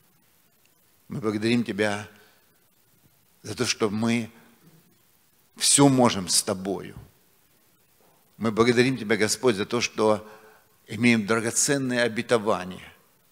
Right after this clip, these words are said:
когда Ты говоришь, что «сея с вами во все дни до скончания века». Мы благодарим Тебя, Господь, когда Ты смирял нас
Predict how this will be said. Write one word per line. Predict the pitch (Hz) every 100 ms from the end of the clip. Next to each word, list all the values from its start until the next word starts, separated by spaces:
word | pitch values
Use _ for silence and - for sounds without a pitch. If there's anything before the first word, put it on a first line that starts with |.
| _ _ _ _ _
когда | - 117
Ты | 120
говоришь, | 104 110 107
что | - 98
«сея | - 123 101
с | - 98
вами | 101 135 123
во | 90 85
все | - 135
дни | 113 104 117
до | 101
скончания | - 104 95 113 104 98 95
века». | 92 78 - - _ _ _ _ _ _ _ _ _ _ _ _ _ _ -
Мы | 117
благодарим | 117 120 120 131
Тебя, | 123 120 123 123 113 - - - _ _ _ _ _ _ -
Господь, | 117 113 - 139 117 - - - _ _ _ _ _ _ -
когда | 110 127
Ты | 135 131
смирял | 135 123 110 98
нас | 98 95 - - -